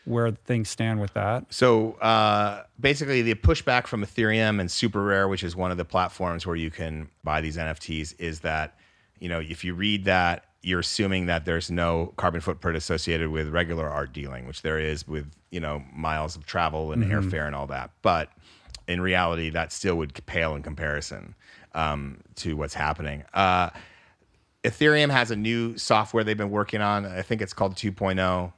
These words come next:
Speaker 2: They wanna, they wanna cut their carbon footprint. This new software will allow them to do that. It's not out yet. There's no
Speaker 1: Mm-hmm.
Speaker 2: t-, there's no, you know, two years ago they were told, it, it, we were told it was happening, and now it's two year, now,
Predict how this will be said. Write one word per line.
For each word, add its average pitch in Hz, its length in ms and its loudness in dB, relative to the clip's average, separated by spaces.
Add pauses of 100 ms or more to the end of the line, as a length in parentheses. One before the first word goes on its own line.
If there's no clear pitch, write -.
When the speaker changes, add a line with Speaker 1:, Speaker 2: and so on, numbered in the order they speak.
(340)
Speaker 2:
They 92 100 2
wanna, 92 680 0
they 92 120 0
wanna 92 240 0
cut 92 240 0
their 92 120 2
carbon 90 260 -2
footprint. 87 400 -4
This 85 220 -6
new 92 140 -2
software 90 380 0
will 85 80 0
allow 85 160 2
them 85 160 -4
to 85 80 -8
do 82 180 -6
that. 82 280 0 (240)
It's - 360 -6
not 85 280 0
out 85 200 0
yet. 85 320 2 (140)
There's 110 200 2
no 85 140 4
Speaker 1:
Mm-hmm. 82 80 0
Speaker 2:
t-, - 180 -12
there's 82 300 -6
no, 85 540 -2 (100)
you 98 100 0
know, 85 160 0 (240)
two 131 120 2
years 113 260 6
ago 98 320 4
they 95 100 2
were 92 140 -2
told, 95 260 -6
it, 98 140 -4 (320)
it, 107 120 -4
we 98 120 -2
were 95 140 0
told 95 240 2
it 92 60 0
was 90 100 -6
happening, 92 480 0 (320)
and 85 60 -4
now 87 140 2
it's - 240 -8 (140)
two 107 140 -4
year, 92 260 0
now, 98 220 2